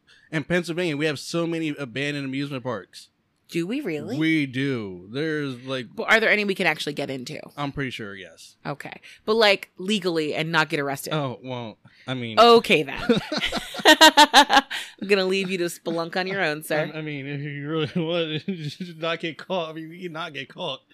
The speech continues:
Speaker 2: Oh, my gosh. Well, that was our very, I mean, this isn't longer than any normal episode. We're still at about two hours.
Speaker 1: Yeah, yeah.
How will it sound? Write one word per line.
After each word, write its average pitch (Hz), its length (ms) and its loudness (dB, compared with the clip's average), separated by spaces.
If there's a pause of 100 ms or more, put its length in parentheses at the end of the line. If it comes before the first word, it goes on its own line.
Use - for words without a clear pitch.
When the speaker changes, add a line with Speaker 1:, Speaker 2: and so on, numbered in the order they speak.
(340)
Speaker 2:
Oh, 143 140 -8
my 143 140 -6
gosh. - 640 -8 (400)
Well, 190 260 2
that 226 280 4
was 359 240 2 (100)
our 190 540 6 (160)
very, 170 720 2 (880)
I - 60 4
mean, 294 200 2
this 269 160 2
isn't 277 180 -2
longer 196 240 2
than 180 160 6
any 170 120 -4
normal 165 360 -2
episode. 156 400 0
We're 185 80 -2
still 190 180 -2
at 175 60 -2
about 160 240 -2
two 156 160 -4
hours. 165 360 -4
Speaker 1:
Yeah, 139 320 0
yeah. 120 340 -4